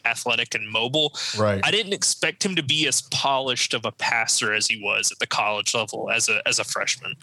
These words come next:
Speaker 2: Right. And, you know, I remember last year, it, it was about a month or so before the season when we, when we talked about Coastal, and,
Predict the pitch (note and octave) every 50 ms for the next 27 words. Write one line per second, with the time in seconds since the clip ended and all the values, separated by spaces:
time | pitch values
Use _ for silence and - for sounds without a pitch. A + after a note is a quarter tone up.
0 | - A#2 A2+ A2+ A2+ A#2 - B2 C3 D3 E3 F#3 F#3+ E3+ D3 D3+ F#3 G#3 G3 D#3+
1 | B2+ A#2 A2+ A2 A2+ A2+ - - B2+ A#2+ A2+ G#2+ G#2+ - - - - - - -
2 | - - - - - - - _ - - C3+ C3 - C3+ C#3 A#2+ A#2+ B2 A#2 A2+
3 | A2+ A2+ A#2 B2+ C#3 B2+ B2 A#2 - - A#2+ A#2+ A2+ A2 - - B2 A2 G#2 -
4 | - A#2+ C#3+ C3+ B2+ A2+ A2 G#2+ G#2+ G#2+ G#2+ - B2 A2+ A2+ G#2+ - G#2+ G#2+ G#2
5 | A2+ G2+ - - - - G#2 G#2+ A2 - - G2+ G2 G#2 - - G#2+ G#2+ G#2+ G#2+